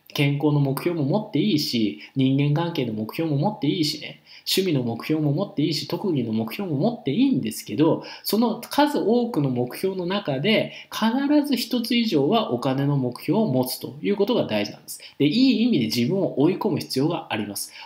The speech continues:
追い込まれてない脳っていうのは必ず手を抜きます。必ずサボります。ね、やりたくないことはやらないと。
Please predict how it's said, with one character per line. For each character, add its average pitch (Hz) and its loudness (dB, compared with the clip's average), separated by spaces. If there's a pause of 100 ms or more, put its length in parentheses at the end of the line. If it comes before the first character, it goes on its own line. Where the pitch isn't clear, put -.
追 202 4
い 240 -2
込 254 0
ま 254 2
れ 254 4
て 151 0
な 139 2
い 113 0
脳 151 2
っ - -10
て 110 -4
い 110 0
う 113 0
の 127 0
は 107 -6
必 226 0
ず 220 -2
手 196 2
を 139 0
抜 110 -8
き - -18
ま - -16
す。 - -16 (260)
必 196 -2 (300)
ず 233 0
サ 117 0
ボ 107 -2
り 98 -6
ま 101 -10
す。 - -14 (200)
ね、 110 -4
や 139 4
り 156 -2
た 214 0
く - -8
な 170 -2
い 160 0
こ 147 0
と 208 2
は 127 2
や 113 0
ら 151 6
な 143 4
い 107 0
と。 - -14